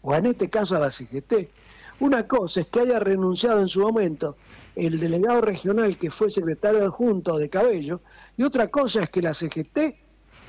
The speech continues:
nos cierre la puerta directamente, no tiene nada que ver una cosa con la otra.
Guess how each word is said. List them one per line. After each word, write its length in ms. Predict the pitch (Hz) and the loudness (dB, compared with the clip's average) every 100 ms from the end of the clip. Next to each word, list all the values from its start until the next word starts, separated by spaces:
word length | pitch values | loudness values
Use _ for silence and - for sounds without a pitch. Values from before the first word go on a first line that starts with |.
| - | -10
nos 180 | 160 165 | -4 -2
cierre 300 | 240 277 233 | 0 2 2
la 180 | 180 - | 0 0
puerta 380 | 370 277 - - | 0 0 -2 -6
directamente, 580 | 190 190 190 262 285 175 | -2 -2 0 -2 0 -2
no 80 | 180 | 0
tiene 220 | 269 269 | 0 0
nada 140 | 302 | -2
que 120 | 196 | 0
ver 120 | 208 285 | -2 0
una 180 | 208 | -4
cosa 280 | 185 220 196 | -4 -6 -6
con 140 | 160 180 | -4 -2
la 100 | 403 | 0
otra. 340 | 320 - | 0 -4